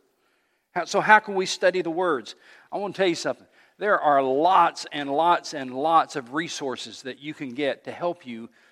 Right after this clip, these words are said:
study the languages. Um, for example, here is Strong's Exhaustive Concordance. This is just one example, one tool that's available to you. There are Bible dictionaries, there are commentaries. Y-, make sure you're writing these down, and then I'm gonna tell you where to get 'em.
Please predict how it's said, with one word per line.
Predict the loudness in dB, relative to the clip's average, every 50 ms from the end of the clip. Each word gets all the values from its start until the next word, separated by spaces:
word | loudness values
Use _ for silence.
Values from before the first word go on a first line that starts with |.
| _ _
study | -14 -14 -12 -6 -6 -6 -6 -6 -8 -10 -12 _ _ _ _ _ _ -10
the | -8 -6
languages. | -6 -6 -6 -8 -10 -14 -16 -18 -20 -20 -20 -20 -20 -20 _ _ _ _ _ _ -8 -6
Um, | -4 -4 -4 -6 -8 -12 _ _ _ _ _ -14 -4
for | 0 0 0
example, | 0 0 -2 -4 -4 -4 -8 -14 -14 _ _ _ _ -20
here | -18 -12 -8 -4 -4 -4 -4
is | -4 -2 -2 -2 -2 -2 -8 -16 _
Strong's | -12 -10 -10 -8 -4 -2 -2 -2 -2 -4 -6
Exhaustive | -8 -4 0 0 0 0 0 -4 -14 -14 -14
Concordance. | -14 -16 -14 -8 -8 -8 -8 -8 -10 -18 _ _ -20 -20 _ _ _ _ _ -8
This | -8 -6 -6
is | -6
just | -6 -6 -6 -4
one | -4 -4 -4
example, | -4 -4 -4 -6 -6 -6 -10 -6
one | -2 -2 -2 -2 -4
tool | -6 -6 -4 -4
that's | -4 -4 -4 -6
available | -8 -6 -4 -4 -4 -4 -6 -10 -12 -14 _ _ _ _ _ _ _ -16
to | -10 -8
you. | -8 -8 -6 -4
There | 0 2 2 4
are | 2 2
Bible | 2 2 2 4 4 4 2 0 0
dictionaries, | 2 0 0 0 0 -2 -6 -6 -6 -6 -6 -8 -8 -8 -6
there | -8
are | -8
commentaries. | -6 -4 0 0 0 0 -2 -6 -10 -10 -8 -6 -6 -6 -8 -10 -14 -18 _ -20 -20 _ _ -14
Y-, | -14 -10
make | -4 -2 -2 -2
sure | -2 -6 -6
you're | -4 0 2
writing | 2 2 2 0 -2
these | -4 -4 -4
down, | -2 -2 0 0 -2 -4
and | -4 -6 -8 -8
then | -2 -2 -2
I'm | -2
gonna | -2 -6 -4
tell | -2 -4
you | -2 -2
where | -2 -2 -2
to | -2
get | 0 -2 -2 -2
'em. | -4